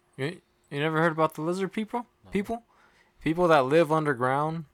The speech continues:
Speaker 1: that have, uh, lizard-like qualities. And they, they're up in the surface disguised as certain people. Uh, you know, rich people, famous people.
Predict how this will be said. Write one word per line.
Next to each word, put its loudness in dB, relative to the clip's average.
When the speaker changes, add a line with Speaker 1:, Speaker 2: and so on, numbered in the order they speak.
Speaker 1:
that -2
have, 2
uh, 2
lizard-like 0
qualities. 0
And -12
they, -2
they're -4
up 0
in -14
the -10
surface -6
disguised -4
as -8
certain -8
people. -8
Uh, -16
you -14
know, -16
rich -8
people, -8
famous -10
people. -10